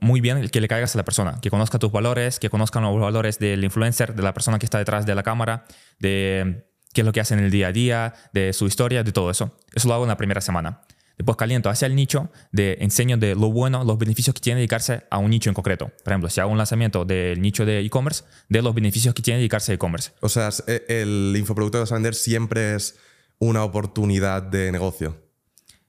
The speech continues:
Speaker 1: Sí, son los nichos que más suelen monetizar. Pero después he hecho lanzamientos de nichos de fitness, de relaciones, de, de un montón de cosas.
Speaker 2: Vale, pero
Speaker 1: Hasta
Speaker 2: sí,
Speaker 1: ter-
Speaker 2: siempre hay un cambio de
Speaker 1: Sí.
Speaker 2: algo.
Speaker 1: Sí,
Speaker 2: O sea,
Speaker 1: sí,
Speaker 2: te
Speaker 1: por
Speaker 2: produce un
Speaker 1: ejemplo,
Speaker 2: cambio.
Speaker 1: un, es que también he hecho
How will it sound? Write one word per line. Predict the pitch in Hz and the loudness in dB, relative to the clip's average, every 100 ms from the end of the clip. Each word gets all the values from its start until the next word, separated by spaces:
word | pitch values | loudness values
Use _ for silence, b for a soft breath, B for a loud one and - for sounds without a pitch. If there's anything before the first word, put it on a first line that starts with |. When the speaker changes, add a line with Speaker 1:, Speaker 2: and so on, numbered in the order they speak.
| _ _ | _ _
Speaker 1:
Sí, | - 107 - | 0 2 2
son | - 127 | 2 2
los | 131 | 4
nichos | 139 147 139 | 4 2 2
que | 113 | 2
más | 113 123 | 2 0
suelen | 120 110 | 2 2
monetizar. | 104 92 98 95 - - - | 2 2 0 -2 -2 -8 -4
Pero | 95 | 0
después | 107 110 | 2 0
he | |
hecho | 117 117 | 2 0
lanzamientos | 113 113 127 120 | 2 0 0 0
de | 117 101 101 98 | 0 2 0 0
nichos | 101 101 101 | 0 0 0
de | 92 | 2
fitness, | 123 123 120 117 120 | 0 2 2 2 0
de | 95 | 0
relaciones, | 95 92 - 113 117 113 - B B | 0 -2 0 0 0 0 -6 B B
de, | 101 92 90 90 | 0 2 0 0
de | 98 | 0
un | 104 | 2
montón | 110 98 | 2 2
de | 90 | 2
cosas. | 98 87 | 0 0
Speaker 2:
Vale, | 80 | 0
pero | 98 | 0
Speaker 1:
Hasta | 104 107 | 0 0
Speaker 2:
sí, | |
Speaker 1:
ter- | - | 0
Speaker 2:
siempre | 113 110 | 0 0
hay | |
un | 104 | -2
cambio | 95 104 104 107 104 104 | -2 -2 0 2 2 2
de | 95 85 | 0 2
Speaker 1:
Sí. | 80 73 | 0 0
Speaker 2:
algo. | 87 73 64 - - - | -4 -4 -6 -10 -16 0
Speaker 1:
Sí, | 98 | 2
Speaker 2:
O | |
sea, | |
Speaker 1:
sí, | 110 | 2
Speaker 2:
te | 92 | 2
Speaker 1:
por | 120 | 2
Speaker 2:
produce | 120 | 2
un | 107 | 2
Speaker 1:
ejemplo, | 85 87 | 0 0
Speaker 2:
cambio. | - 123 | 0 0
Speaker 1:
un, | - - | -2 -4
es | 110 | -4
que | 110 | -2
también | 107 120 127 | -2 0 0
he | |
hecho | 139 131 127 | 0 0 -2